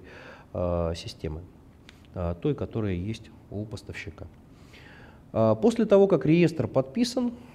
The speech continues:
а, он выгружается полностью в готовом виде, ам, в факторинговую систему. А, какие дополнительные плюсы, а, такого документа оборота? Нет необходимости, а, сканировать накладные, либо ра-,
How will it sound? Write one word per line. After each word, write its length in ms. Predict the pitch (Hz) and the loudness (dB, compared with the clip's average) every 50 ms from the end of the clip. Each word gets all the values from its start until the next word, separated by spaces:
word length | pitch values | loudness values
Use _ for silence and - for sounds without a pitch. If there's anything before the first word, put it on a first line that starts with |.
| - - - - - - - - - - - - | -20 -20 -20 -20 -20 -20 -20 -20 -20 -20 -16 -8
а, 340 | - 120 113 117 113 110 110 | -4 -2 0 2 4 4 2
он 260 | 107 - 160 175 170 | 2 2 4 4 4
выгружается 840 | 143 127 131 131 139 143 139 143 147 131 117 104 - - - 98 87 - - - - - | 4 2 2 2 2 2 4 4 4 4 4 4 0 -2 -6 -6 -6 -6 -12 -20 -6 0
полностью 460 | 147 139 120 110 104 - - - 92 | 2 2 2 2 0 -2 -6 -10 -8
в 40 | 95 | -4
готовом 460 | 120 123 120 - 123 107 107 110 120 | -4 -4 -2 -2 -2 -2 -2 -4 -4
виде, 340 | 139 190 208 196 190 160 - - - - - - - - - | -2 -2 -2 -2 -2 -4 -4 -8 -14 -16 -18 -18 -20 -14 -8
ам, 560 | 101 101 101 101 98 98 98 98 98 98 95 90 | -6 -4 -2 -2 -2 -2 -2 -4 -4 -6 -8 -10
в 120 | - - | -8 -8
факторинговую 520 | - 120 - - 147 139 131 117 110 104 | -8 -6 -2 -2 -2 0 0 -2 -2 -4
систему. 380 | - - 101 - - - 80 - - - - - - - - - - - - - | -4 -8 -12 -14 -12 -12 -12 -12 -14 -18 -20 -20 -20 -20 -18 -18 -20 -20 -16 -8
А, 280 | - 98 98 92 90 92 | -4 -2 0 0 0 -2
какие 320 | - 127 120 - 233 226 | -4 -4 0 4 4 4
дополнительные 840 | 165 156 156 156 165 165 170 180 180 156 - 127 107 104 104 107 104 | 4 4 4 4 4 6 6 4 2 2 2 0 0 0 0 -2 -2
плюсы, 540 | 104 - 175 202 233 240 - - 151 - - 160 | -2 -2 -2 -2 -2 -2 -2 -4 -4 -4 -6 -8
а, 640 | - 110 107 107 107 104 104 104 101 101 98 98 95 - - - - - - | -8 -6 -4 -2 -2 0 0 2 2 2 2 0 -2 -4 -12 -20 -20 -20 -4
такого 340 | - 135 120 - 170 165 156 | -2 -2 2 4 4 4 4
документа 520 | 123 113 - - 113 120 123 120 120 107 98 | 2 2 0 0 0 0 0 0 -2 -2 -2
оборота? 400 | 92 101 104 92 87 85 - - - | -2 -2 -2 -2 -4 -6 -8 -12 -8
Нет 320 | 113 127 175 208 202 - | -2 2 2 2 2 2
необходимости, 840 | 165 156 151 - - 156 147 156 185 214 208 185 - - - 127 110 - - - - - - - | 2 0 0 2 0 0 0 0 -2 -2 -2 -2 -4 -4 -4 -4 -4 -4 -8 -16 -18 -20 -14 -8
а, 320 | 104 104 104 101 98 101 | -4 0 0 2 2 0
сканировать 640 | 98 - - - 123 131 143 156 143 131 123 120 - | -2 -2 -2 0 2 4 4 4 4 4 4 2 0
накладные, 560 | 123 - - 123 127 131 143 175 202 214 190 | -2 -2 0 0 -2 0 0 0 2 2 2
либо 240 | 139 123 127 127 131 | 2 2 2 2 2
ра-, 200 | 123 117 117 120 | 2 2 0 -2